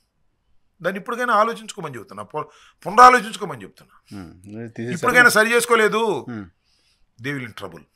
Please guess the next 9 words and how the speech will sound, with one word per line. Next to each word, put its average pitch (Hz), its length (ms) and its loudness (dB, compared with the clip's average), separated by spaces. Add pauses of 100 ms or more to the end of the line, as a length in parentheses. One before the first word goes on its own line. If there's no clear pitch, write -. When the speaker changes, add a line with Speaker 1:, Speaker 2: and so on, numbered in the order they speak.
(440)
Speaker 1:
ఖచ్చితంగా 196 300 -14
ట్రబుల్లో 101 320 -14
ఉంటారు. - 280 -20 (1040)
భగవంతుడు 160 380 -4
ట్రబుల్లో 160 300 -4
ఉంటారు, 160 280 -2
ప్రజలు 151 260 -6
ట్రబుల్లో 151 340 -8
ఉంటారు, 165 340 -6